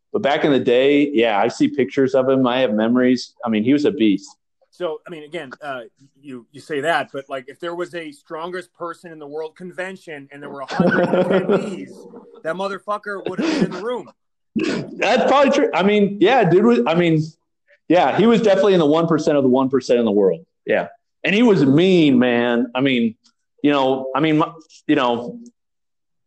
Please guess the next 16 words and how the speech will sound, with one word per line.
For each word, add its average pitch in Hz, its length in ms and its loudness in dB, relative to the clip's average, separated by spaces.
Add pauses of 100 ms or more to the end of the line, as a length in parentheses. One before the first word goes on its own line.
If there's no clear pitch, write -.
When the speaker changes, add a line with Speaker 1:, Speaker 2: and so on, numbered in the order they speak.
(500)
Speaker 1:
probably 208 280 2
had 170 200 2
some 165 180 0
sort 151 220 2
of 131 60 0
assistance. 139 760 0 (380)
Um, 127 380 0
so, 135 640 2
you 143 80 2
know, 139 120 2
that 151 200 0
plays 139 280 2
into 135 380 2
it. 127 180 2 (360)
Um, 110 580 -2
but 110 480 -2